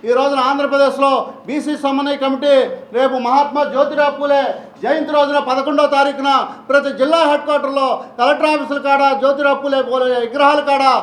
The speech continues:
పెద్ద ఎత్తున నిరసన కార్యక్రమం, శాంతియుతంగా నిరసన కార్యక్రమం చేపట్టడానికి ఆంధ్రప్రదేశ్ బీసీ సమన్వయ కమిటీ పిలుపునిచ్చింది. దీంట్లో భాగంగా ప్రకాశం జిల్లాలో కానీ అన్ని జిల్లాల్లో కూడా హెడ్ క్వార్టర్లో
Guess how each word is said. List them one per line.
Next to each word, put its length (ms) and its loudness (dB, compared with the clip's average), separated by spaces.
పెద్ద 200 2
ఎత్తున 380 2
నిరసన 440 -8
కార్యక్రమం, 540 -4
శాంతియుతంగా 840 -2
నిరసన 360 0
కార్యక్రమం 580 0
చేపట్టడానికి 680 0
ఆంధ్రప్రదేశ్ 560 0
బీసీ 320 -6
సమన్వయ 300 -4
కమిటీ 460 -2
పిలుపునిచ్చింది. 640 2
దీంట్లో 320 0
భాగంగా 560 4
ప్రకాశం 400 -2
జిల్లాలో 340 2
కానీ 220 0
అన్ని 220 0
జిల్లాల్లో 400 2
కూడా 180 4
హెడ్ 220 0
క్వార్టర్లో 440 2